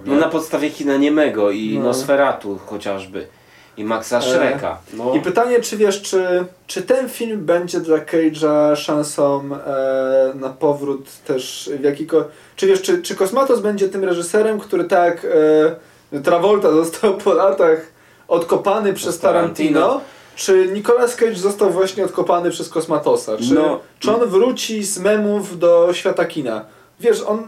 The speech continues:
Speaker 1: on się położył tak najbardziej na tym, że się wziął za bary z Marvelem i on chyba produkował Ghost, e, Ridera, tak? Drugiego już. I on finansowo na tym pojechał. Film był też oczywiście okropny, ale,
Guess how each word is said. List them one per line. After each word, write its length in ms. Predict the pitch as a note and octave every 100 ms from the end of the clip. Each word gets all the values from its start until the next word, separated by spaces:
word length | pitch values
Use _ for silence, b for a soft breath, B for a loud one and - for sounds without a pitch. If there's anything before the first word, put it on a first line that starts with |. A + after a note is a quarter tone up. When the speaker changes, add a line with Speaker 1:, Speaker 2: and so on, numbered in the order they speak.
| -
Speaker 1:
on 300 | G3+ B3 A#3
się 160 | -
położył 640 | - F#3+ F#3 G#3 D#3+ E3 G3+
tak 240 | G3+ F#3+
najbardziej 640 | F#3+ D#3+ D#3 D#3 E3 G3 F#3
na 160 | D3+ E3+
tym, 200 | F#3 G3
że 160 | F3+
się 140 | F3 F#3
wziął 240 | D#3+ F#3
za 140 | F3 D3+
bary 300 | D#3 E3 D#3+
z 60 |
Marvelem 460 | E3 D#3 D#3 E3+ F#3+
i 40 |
on 100 | F3
chyba 460 | F3 F#3 F3 F3 F3 F3+ -
produkował 580 | - F3 F3+ F3 F#3+ F#3+
Ghost, 500 | D#3 D#3 E3+ - -
e, 400 | D#3 D#3+ D#3+ E3+
Ridera, 400 | E3+ G#3 F3 C3
tak? 300 | - C3 D#3+
Drugiego 500 | D#3 D#3 D#3+ D#3 B2
już. 240 | A#2 B2
I 140 | E3 D3+
on 180 | D#3+ D#3+
finansowo 540 | F3 D#3+ D#3+ G#3 F3
na 120 | C#3
tym 200 | B2+ C3+
pojechał. 560 | C#3 C#3 B2 A#2+ G#2+ - b b b b
Film 220 | - E3
był 120 | E3 F3
też 140 | E3+
oczywiście 380 | E3 F3 D#3+ F3
okropny, 480 | D#3+ G3+ F#3+ C#3+ C#3
ale, 360 | C#3+ D3 D3+